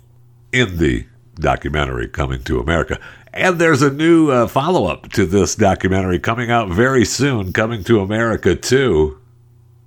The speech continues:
scheduled to be released December eighteenth of this year. So it's something to look forward to. Coming to America two.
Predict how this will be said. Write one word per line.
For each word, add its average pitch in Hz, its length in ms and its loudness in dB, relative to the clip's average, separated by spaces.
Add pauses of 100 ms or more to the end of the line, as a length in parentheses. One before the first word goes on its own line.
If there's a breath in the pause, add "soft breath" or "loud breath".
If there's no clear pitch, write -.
(640)
scheduled 113 1080 0
to 90 120 2
be 82 160 2
released 78 600 0 (260)
December 95 640 0
eighteenth 80 480 -2
of 67 140 0
this 67 240 2
year. 60 300 0 (640 soft breath)
So 80 600 2
it's 69 160 -2
something 80 480 -2
to 73 60 0
look 71 220 0
forward 71 440 0
to. 67 300 -2 (120)
Coming 104 640 -6 (580 soft breath)
to 87 220 4
America 73 840 -2 (1200 soft breath)
two. - 440 -4